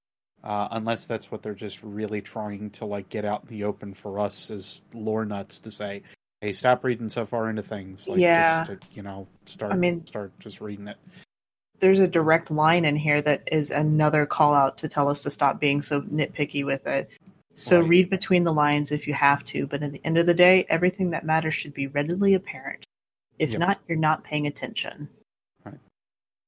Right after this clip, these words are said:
Speaker 2: Writers are poking at us a little bit, and that's fine with me.
Speaker 1: Yep.
Speaker 2: But
Speaker 1: Some
Speaker 2: to
Speaker 1: cases, some people need that nitpick anyway.
Speaker 2: Oh, yeah, that's actually in this next card,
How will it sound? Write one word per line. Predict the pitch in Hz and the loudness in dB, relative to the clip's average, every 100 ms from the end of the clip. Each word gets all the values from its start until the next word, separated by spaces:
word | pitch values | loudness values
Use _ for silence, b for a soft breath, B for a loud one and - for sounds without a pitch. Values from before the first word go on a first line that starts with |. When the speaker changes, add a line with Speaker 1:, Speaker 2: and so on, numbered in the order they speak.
| _ _ _ _ _ _ _ _ _ _ _ _ - | _ _ _ _ _ _ _ _ _ _ _ _ -6
Speaker 2:
Writers | 165 156 185 190 170 | 0 2 4 2 2
are | |
poking | 143 - 170 180 180 | -2 0 2 2 2
at | 180 | 4
us | 185 185 | 4 4
a | |
little | 196 196 196 | 4 4 2
bit, | 226 233 | 0 -2
and | 160 | -4
that's | 156 165 | -4 -4
fine | - 185 202 | 2 4 4
with | 233 | 2
me. | 254 220 208 - _ _ _ - | 2 0 -2 -6 _ _ _ -16
Speaker 1:
Yep. | 127 170 254 _ B B _ _ _ _ _ _ - _ _ _ _ _ _ _ _ | -12 -12 -14 _ B B _ _ _ _ _ _ -20 _ _ _ _ _ _ _ _
Speaker 2:
But | 226 - - | 0 0 -2
Speaker 1:
Some | - 110 | -10 -8
Speaker 2:
to | - | 0
Speaker 1:
cases, | 143 131 151 - | 2 0 -4 -10
some | 117 117 | -10 -8
people | 131 123 127 | -8 -6 -6
need | 135 | -4
that | 135 135 135 | -4 -4 -6
nitpick | 117 - 120 - | -12 -8 -8 -8
anyway. | 104 101 104 101 _ _ _ - | -8 -8 -8 -12 _ _ _ -8
Speaker 2:
Oh, | 170 165 | -4 0
yeah, | 151 139 | 2 4
that's | 170 185 | 6 6
actually | 196 185 - 156 | 4 4 2 0
in | 147 | 0
this | 147 | 0
next | 156 170 - | 0 -2 0
card, | 143 139 139 | 2 2 0